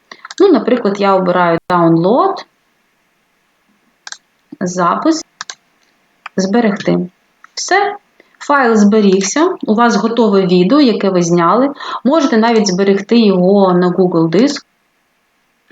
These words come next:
Тут треба зайти, відповідно, у свій аккаунт, е,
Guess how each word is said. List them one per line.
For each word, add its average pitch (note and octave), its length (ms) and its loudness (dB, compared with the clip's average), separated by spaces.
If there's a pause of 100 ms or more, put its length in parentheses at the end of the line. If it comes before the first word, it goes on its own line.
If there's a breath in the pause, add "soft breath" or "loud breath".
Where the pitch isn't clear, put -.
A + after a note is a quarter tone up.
(180)
Тут G3+ 180 -4
треба F3 580 -2
зайти, G3 800 0 (160)
відповідно, A#3 720 2
у A3+ 120 0
свій A3 400 0
аккаунт, F#3+ 580 0
е, - 40 -20